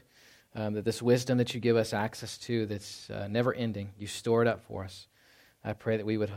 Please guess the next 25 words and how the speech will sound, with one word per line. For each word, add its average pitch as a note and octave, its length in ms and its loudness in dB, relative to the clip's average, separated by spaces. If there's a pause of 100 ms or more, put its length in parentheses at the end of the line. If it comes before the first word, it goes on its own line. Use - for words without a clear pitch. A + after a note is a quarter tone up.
uh, G#2 200 -6 (520)
gain A#2+ 220 4
access A2+ 380 -2
to G#2+ 120 -6
it G2+ 140 -4
daily, A2 440 2 (140)
that - 60 -16
we - 60 -2
would G#2 100 0
hold G#2+ 200 2
on A2+ 140 2
to A2+ 60 4
this G#2 180 -6
truth, C3+ 340 2
whether A#2 140 4
it G2+ 80 2
be A2+ 80 -2
through A2+ 140 -6
the G#2 80 -6
quiet C3 340 4
time B2 380 2
or, G#2 160 0 (440)
um, G#2+ 320 -2
other A#2 240 4
readings, A#2 600 2